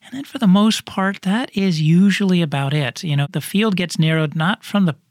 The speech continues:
accepted Pauline corpus, but to the supposed undisputed Pauline corpus. And so you lose the pastoral epistles, for example. And then I always want to ask the question, where is the Old Testament in all of this? And why is it that when we discuss this,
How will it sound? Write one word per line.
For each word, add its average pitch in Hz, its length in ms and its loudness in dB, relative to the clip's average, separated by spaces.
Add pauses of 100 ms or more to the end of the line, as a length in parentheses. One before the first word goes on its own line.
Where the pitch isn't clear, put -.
(140)
accepted 180 600 -6
Pauline 143 360 -2
corpus, 135 420 -6
but 143 200 -6
to 151 100 -6
the 143 120 0
supposed 160 680 -4 (200)
undisputed 175 880 2
Pauline 139 440 -6
corpus. 143 520 -8 (160)
And 151 120 0
so - 120 -2
you 151 200 2
lose 175 340 4
the 156 80 -4
pastoral 147 600 -4
epistles, 135 500 -6
for - 160 -10
example. 131 560 -6 (200)
And 156 160 2
then 175 240 4 (140)
I 156 100 -4
always 180 240 0
want 180 140 2
to - 140 -6
ask 170 180 -2
the 175 80 -4
question, 160 540 -2
where 170 200 -2
is 269 140 -4
the 208 140 0
Old 208 180 0
Testament 190 480 -2
in 123 80 -4
all 120 180 -6
of 127 80 -14
this? - 400 -10
And 151 220 0
why 160 220 -2
is 220 240 0
it 180 140 -4
that 156 200 -4
when 156 320 2
we 147 120 0
discuss 156 520 -4
this, 135 320 -4